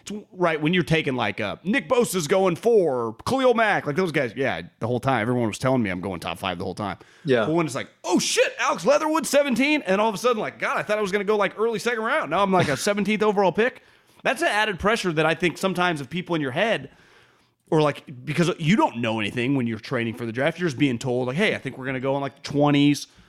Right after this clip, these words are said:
Speaker 1: You know, worst case scenario, we go, like, pick thirty-five. Then all of a sudden you're sitting there with your family and you go eleventh. It, that, that was one of the more shocking picks I remember that year.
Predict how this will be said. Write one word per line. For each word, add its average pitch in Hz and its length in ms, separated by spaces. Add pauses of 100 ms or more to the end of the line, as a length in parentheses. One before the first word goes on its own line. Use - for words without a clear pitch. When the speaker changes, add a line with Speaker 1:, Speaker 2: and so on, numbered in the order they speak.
(140)
Speaker 1:
You 143 120
know, 135 180 (140)
worst 156 240
case 151 200
scenario, 143 380
we 135 80
go, 131 100
like, 123 140
pick - 220
thirty-five. 131 680 (600)
Then 160 100
all 143 120
of 143 60
a 147 60
sudden 156 280
you're 131 100
sitting 160 240
there 143 100
with 131 80
your 120 80
family 147 320
and 123 80
you 127 60
go 127 200
eleventh. 110 460 (1900)
It, 247 240
that, 226 240
that 262 300
was 180 500
one 160 180
of 156 60
the 147 40
more 147 200
shocking 143 480
picks 135 260
I 131 40
remember 110 280
that 98 220
year. 92 300